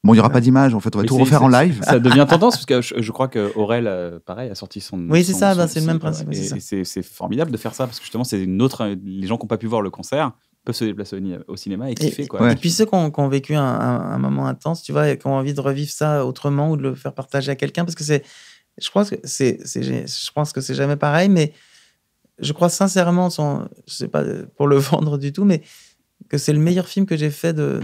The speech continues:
Speaker 2: de concert, quoi. Il est vraiment, je, tu vois, quand, je sais pas,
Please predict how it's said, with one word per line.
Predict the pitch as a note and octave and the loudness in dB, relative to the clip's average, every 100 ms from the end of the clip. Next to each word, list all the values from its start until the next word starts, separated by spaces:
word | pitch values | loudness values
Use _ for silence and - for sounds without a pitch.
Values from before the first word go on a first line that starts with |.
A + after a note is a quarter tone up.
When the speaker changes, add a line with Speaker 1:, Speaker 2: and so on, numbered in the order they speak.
| - - | -6 -8
Speaker 2:
de | C3+ | -6
concert, | D3 C#3+ C3+ | -6 -4 -6
quoi. | - B2 | -4 -4
Il | A#2 A2 | -4 -4
est | - - - _ _ _ _ C#3 | -6 -8 -16 _ _ _ _ -2
vraiment, | D#3 F3+ | 0 0
je, | B2 | -4
tu | C3 A#2+ - | -10 -12 -2
vois, | E3 | 0
quand, | E3 D3+ - - _ | 0 -2 -4 -14 _
je | - | -10
sais | D3+ | -2
pas, | B2+ A#2+ | -2 -2